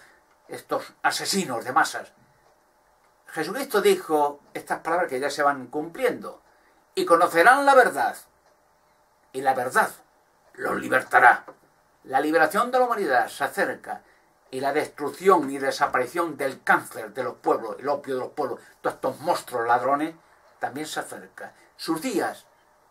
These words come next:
están contados, y su suerte, como decía a manera, a manera de cómico, decía en las películas de Clint Eastwood,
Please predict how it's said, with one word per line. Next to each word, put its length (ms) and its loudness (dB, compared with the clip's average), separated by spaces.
están 400 -2
contados, 800 -8
y 120 -2
su 180 -4
suerte, 680 2
como 180 -6
decía 540 0
a 80 -6
manera, 460 2
a 60 -6
manera 260 4
de 380 -2
cómico, 600 2
decía 320 -4
en 40 2
las 120 2
películas 460 2
de 480 -2
Clint 240 -4
Eastwood, 420 -6